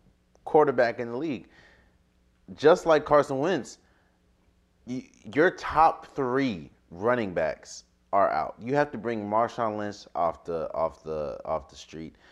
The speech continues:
as well as, I totally forgot who the second person was, but you have to bring two wide receivers off, I mean, two tight ends, I mean, damn, two running backs off the street.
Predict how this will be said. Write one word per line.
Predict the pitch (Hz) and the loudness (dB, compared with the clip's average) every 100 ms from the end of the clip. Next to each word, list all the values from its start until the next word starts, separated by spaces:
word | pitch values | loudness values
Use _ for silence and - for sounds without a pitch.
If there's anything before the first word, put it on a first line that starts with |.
| - | -10
as | 76 92 | -4 -4
well | 104 117 | 0 4
as, | 113 98 | 4 2
I | 87 | -4
totally | - 123 | -4 -4
forgot | 110 104 87 | -4 -6 -8
who | |
the | 78 | -10
second | 76 80 71 | -12 -12 -12
person | 71 69 67 | -18 -18 -20
was, | 57 | -20
but | - 87 | -16 -2
you | 139 | 0
have | 135 | 2
to | 101 | -2
bring | 92 90 | -8 -8
two | - | -6
wide | 156 143 | 2 4
receivers | 139 135 117 98 | 2 -2 -6 -2
off, | 90 85 - | -2 -4 -8
I | - | -10
mean, | 110 95 85 | -8 -8 -14
two | - 160 170 165 _ _ _ _ _ - | -10 -8 -8 -12 _ _ _ _ _ 2
tight | - 135 123 | 6 6 4
ends, | 110 95 92 - | -2 -4 -10 -8
I | 113 | -8
mean, | 117 - | -8 -10
damn, | 180 - - | -16 -16 -18
two | - 185 214 | -6 -2 -2
running | 165 160 170 135 95 | 2 4 4 2 2
backs | 101 92 - - _ - _ _ - | 2 2 -2 -20 _ -20 _ _ 4
off | 117 113 113 - _ _ _ _ _ _ _ | 8 8 4 -4 _ _ _ _ _ _ _
the | 90 107 | -10 -10
street. | - - 95 90 | -10 -8 -6 -6